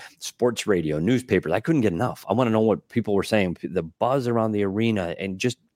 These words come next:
you wanted to be there. And, and I remember sitting in those, those rooms in Detroit, and the,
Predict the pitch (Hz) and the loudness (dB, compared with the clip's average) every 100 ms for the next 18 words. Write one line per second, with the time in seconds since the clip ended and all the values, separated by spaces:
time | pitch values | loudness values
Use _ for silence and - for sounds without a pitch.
0 | - 107 107 104 92 90 107 120 117 107 | -16 -10 -4 -4 0 2 4 2 -2 -6
1 | 98 104 123 98 67 73 95 - - - | 0 2 4 4 2 0 -2 -4 -14 -10
2 | - 110 123 151 139 117 - 107 110 104 | -2 0 2 0 0 -2 0 0 2 0
3 | 95 90 - 95 90 98 95 92 85 - | 0 -2 -6 -6 -2 -2 0 -2 -4 0
4 | 107 98 95 87 | 0 0 -4 -4